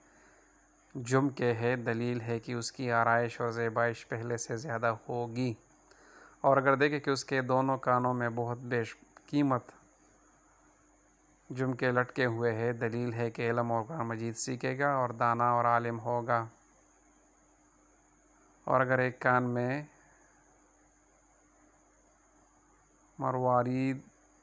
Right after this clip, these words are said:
देखे और दूसरे में न देखे, दलील है कि साहिब ख्वाब इल्म और कुरान मजीद सीखेगा। हज़रत इब्राहीम करमानी रहमतुल्लाह अलैह ने फरमाया है, अगर देखे कि उसके पास दो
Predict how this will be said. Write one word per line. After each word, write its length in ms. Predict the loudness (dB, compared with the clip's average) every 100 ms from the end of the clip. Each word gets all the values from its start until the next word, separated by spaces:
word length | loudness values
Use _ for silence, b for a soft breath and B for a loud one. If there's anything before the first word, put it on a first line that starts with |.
| _ _ _ _ _
देखे 500 | -2 -2 -2 -6 -6 -12 _ B B B -6
और 160 | -4 -2
दूसरे 400 | -2 -2 -2 -2
में 160 | 0
न 120 | 0
देखे, 480 | 2 0 -2 -6 -6
दलील 440 | -6 -6 -4 -4 -4
है 140 | -4
कि 140 | -4
साहिब 400 | -4 -2 -2 -2
ख्वाब 320 | -2 2 2 2
इल्म 140 | -2
और 180 | -2 -4
कुरान 280 | -4 -4 -4
मजीद 240 | -6 -8
सीखेगा। 520 | -8 -6 -6 -4 -4 -8 _ B B B B B B B
हज़रत 240 | 6 6 4
इब्राहीम 480 | 2 4 6 4 4
करमानी 340 | 4 4 4
रहमतुल्लाह 340 | 2 0 2
अलैह 120 | 2 2
ने 60 |
फरमाया 420 | 0 0 2 0
है, 160 | 0 -2
अगर 300 | -2 2 2
देखे 320 | 2 -2 -4
कि 120 | -4
उसके 280 | -6 -6 -6
पास 400 | -2 0 0 -2 -6
दो 500 | 0 4 4 2